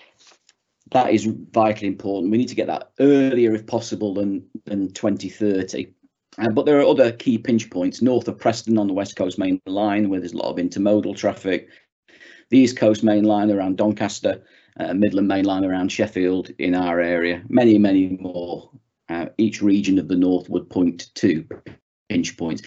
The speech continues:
including Ely, as Peter's just referred to, because getting stuff out of Felixstowe is a challenge, um, for that sort of deep sea container traffic. So we've got major logistics hubs across the north, uh, specifically my area. We've got numerous clusters, including the development of, uh,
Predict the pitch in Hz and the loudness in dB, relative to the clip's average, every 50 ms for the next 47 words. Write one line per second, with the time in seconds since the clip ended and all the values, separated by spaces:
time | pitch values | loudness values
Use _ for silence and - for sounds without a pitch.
0 | - - - 190 202 196 - 233 226 190 175 160 - 185 180 156 107 - - 113 | -12 -4 -2 -2 0 2 4 4 6 6 6 4 6 6 6 6 6 4 2 -2
1 | 107 - - 127 123 - 117 117 127 120 - 110 - 131 127 131 127 - 95 90 | -4 0 0 0 0 0 -4 -4 -4 -2 -2 -2 0 0 -2 -2 0 0 0 0
2 | 87 98 98 113 104 - 135 135 139 135 - 143 127 135 120 123 - 120 - 147 | 0 0 -2 -6 -2 2 2 4 4 4 2 0 -2 -2 -2 -2 -2 -2 0 2
3 | 139 113 98 - - - 92 95 95 101 101 104 101 - 123 98 87 65 64 - | 2 2 0 -2 -4 -4 -4 -2 -2 -2 -2 -4 -2 -2 0 0 0 0 -2 -6
4 | - - _ _ _ - - _ _ _ _ _ _ - 90 87 90 90 90 90 | -10 -12 _ _ _ -20 -20 _ _ _ _ _ _ -8 -4 -4 -2 -2 0 0
5 | 90 92 90 87 82 - - _ _ - _ _ _ - 110 95 92 85 - - | 2 2 2 0 -2 -8 -14 _ _ -20 _ _ _ -2 0 2 2 0 -2 -4
6 | - - 92 - - 98 95 90 85 - - - 101 92 - - - 95 92 90 | -4 -4 -4 -2 -2 -2 -2 -2 -2 -6 -4 0 0 0 0 0 -2 -2 -2 0
7 | 95 90 90 - 95 87 90 87 - 92 87 - - 82 - - _ _ _ _ | 0 -2 -2 -2 -2 -2 -2 -2 -4 -6 -8 -8 -8 -10 -10 -10 _ _ _ _
8 | _ _ _ _ _ _ _ _ _ _ _ - - - - - - - - _ | _ _ _ _ _ _ _ _ _ _ _ -20 -20 -20 -20 -20 -20 -20 -20 _
9 | _ _ _ _ _ _ - - - 165 180 202 220 208 165 - 185 156 - - | _ _ _ _ _ _ -6 2 6 6 8 6 6 4 2 2 2 2 2 0
10 | - 135 160 165 160 139 151 147 143 139 135 156 135 - - 113 - - - - | 0 4 6 6 6 6 4 4 2 2 2 0 -4 -4 -4 -6 -6 -6 -2 -2
11 | 117 117 - 113 107 - 113 101 - - - 101 101 107 120 - - - - 104 | -2 -2 -4 -8 -4 -2 -2 -2 -2 -4 -4 -2 -2 -2 -2 -4 -6 -10 -8 -8
12 | 104 - - - 131 135 120 123 113 - 110 110 113 110 110 110 113 110 117 117 | -8 -8 -6 -6 -2 -2 0 0 2 2 4 4 4 4 4 2 2 2 2 2
13 | 113 110 104 - - - 104 107 113 113 110 110 - - 107 104 101 95 95 - | 2 0 0 -2 -2 0 2 2 2 2 2 0 -4 -6 -6 -4 -4 -4 -6 -8
14 | - - 107 95 - - - 98 98 90 104 107 - 113 104 95 98 98 98 90 | -12 -12 -12 -12 -12 -10 -10 -8 -4 -2 -2 -2 0 0 0 0 0 0 -2 0
15 | - 107 92 104 98 98 95 90 95 95 92 - 98 92 - - - 65 82 90 | -2 0 2 2 2 2 2 0 0 0 -2 -2 -6 -8 -8 -12 -12 -8 -6 -6
16 | 87 85 | -6 -6